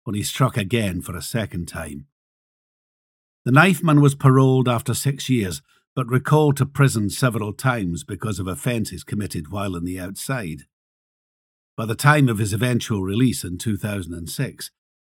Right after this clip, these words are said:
he had served nine years and one month of his ten-year stretch. It wasn't safe for him to move back to Cranhill, where his first victim, Martin, had been popular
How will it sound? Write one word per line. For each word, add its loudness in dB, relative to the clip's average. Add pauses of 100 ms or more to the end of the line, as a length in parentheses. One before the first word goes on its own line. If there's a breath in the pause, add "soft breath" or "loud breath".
he -2
had -4
served 0
nine 6
years 4
and -2
one 2
month 0
of -8
his -10
ten-year -4
stretch. -10 (1160)
It -4
wasn't 2
safe 2
for -4
him -2
to -4
move 2
back 0
to -8
Cranhill, -4 (300)
where 0
his -2
first 4
victim, -4
Martin, -2
had -8
been -6
popular -4